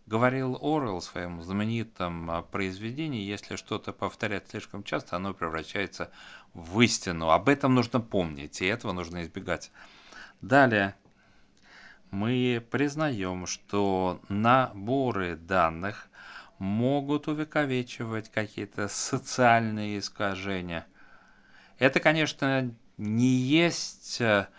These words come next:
данность — это не наверняка, но такая опасность, э, в потенции существует, поэтому мы согласны со Швейцарией. Было бы хорошо,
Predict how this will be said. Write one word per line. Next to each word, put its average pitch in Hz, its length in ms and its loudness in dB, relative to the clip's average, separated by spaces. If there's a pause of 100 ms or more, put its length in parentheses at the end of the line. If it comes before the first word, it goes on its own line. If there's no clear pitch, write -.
(340)
данность — 98 720 4
это 101 260 0
не 113 140 2
наверняка, 120 800 2
но 98 200 0
такая 147 600 4
опасность, - 1120 0
э, 95 120 0
в - 40 -20
потенции 117 840 -4 (420)
существует, 123 920 -4 (120)
поэтому 113 420 0
мы 135 60 -6
согласны 101 840 -2
со 98 240 -6
Швейцарией. 92 560 -8
Было 143 160 -4
бы - 80 -14
хорошо, 123 480 -4